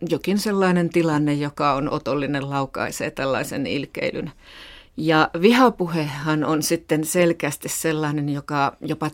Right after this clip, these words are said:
tavoittelee jotain toiminnallisia muotoja. Siinä voidaan suunnitella jopa rasistisia hyökkäyksiä ja niin edelleen. Eli se on tavallaan tämmöisen aggressiivisuuden ääriilmiö. Ja näin ollen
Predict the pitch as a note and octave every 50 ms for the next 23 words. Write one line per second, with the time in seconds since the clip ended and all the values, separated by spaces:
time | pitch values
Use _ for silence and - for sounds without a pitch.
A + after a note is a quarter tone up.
0 | - - E3+ F3 E3 E3+ D#3 D#3 D3+ - _ - C#3 C#3 C#3+ C#3+ D3 D3+ D3 C#3+
1 | - D3 C#3+ C#3+ C#3 - D3 C#3+ C#3+ D#3 D#3+ D#3+ E3+ F3 E3+ E3+ F3 E3+ - F3
2 | F3 E3+ E3+ E3+ E3 E3+ E3 E3 - - E3 E3 E3 E3 E3 - D#3 D3+ D3+ D3+
3 | D3 D3+ D3+ D3+ D#3 D3+ D#3 D#3 - - D#3 D#3 D#3 D#3+ E3 D#3 - E3+ E3 D#3+
4 | D#3+ D#3+ D3+ E3 D#3+ D#3+ - D#3+ D#3 D3+ D3 - - - - - - D#3 D#3+ D#3
5 | - D#3+ D#3+ - - - - - - D#3+ D3+ D3 D#3 E3+ E3+ E3+ E3 E3+ - -
6 | E3 E3 E3 - - - - D#3 D#3 D#3 E3 E3 D#3+ D#3+ D3 D#3 D3+ D3+ D3+ D3
7 | - D#3 D3+ D#3+ D#3 D3+ - - - - - - - D#3 D#3+ D#3+ - E3+ D#3 D#3+
8 | D#3+ D3+ D3+ D3+ C#3+ D#3 D3 D3+ D3+ C#3+ - D3+ D3 D3+ D3 - - - - -
9 | - - - - - F3 E3 - D#3+ D3+ D#3 - - - - D3+ D3 C3+ D3+ -
10 | - D#3 D3 C3+ - D3 B2 C#3+ D3 - - - - - D#3 D3 D3 D3 C#3+ D3
11 | C#3+ C3 C#3+ - - - - D3+ D3 C#3 C3+ D3 C#3+ C#3+ C#3 C#3+ - - - -
12 | - - - - - - - - D#3 D#3 D3+ D#3 E3 E3+ F3 F3 E3+ E3+ E3+ E3
13 | E3 D#3+ D#3+ -